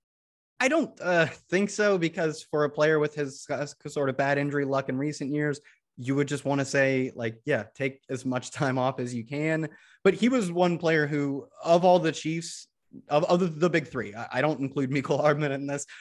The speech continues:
of the three that I think have really any realistic shot at leading the team, the receivers, at least in receiving yards, he was the one who I was, like, on the least. I came around to him more. I think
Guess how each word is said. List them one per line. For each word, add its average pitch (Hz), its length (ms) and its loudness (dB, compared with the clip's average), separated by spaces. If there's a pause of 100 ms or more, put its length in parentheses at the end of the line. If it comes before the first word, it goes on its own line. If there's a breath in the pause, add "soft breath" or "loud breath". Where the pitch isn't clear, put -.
(140 loud breath)
of 180 200 6
the 180 80 4
three 151 300 -2
that 135 140 2
I 131 60 2
think 131 200 -8
have 127 180 -4
really 135 360 -2
any 143 180 -2
realistic 131 460 -2
shot 123 260 0
at 117 100 -8
leading 120 200 -2
the 117 60 -4
team, 120 440 -4
the 113 80 -8
receivers, 110 440 -6
at 110 100 -14
least 110 180 -8
in 113 60 -8
receiving 147 400 -4
yards, 151 340 2 (320 soft breath)
he 151 100 -2
was 147 120 0
the 143 60 -4
one 139 160 0
who 135 120 -2
I 123 120 2
was, 120 140 -6
like, 117 240 -8
on 127 180 0
the 110 60 -4
least. 180 340 -4
I 135 40 -2
came 190 200 2
around 139 260 2
to 123 80 -6
him 113 80 -4
more. 120 260 -2
I 113 60 -4
think 117 200 -8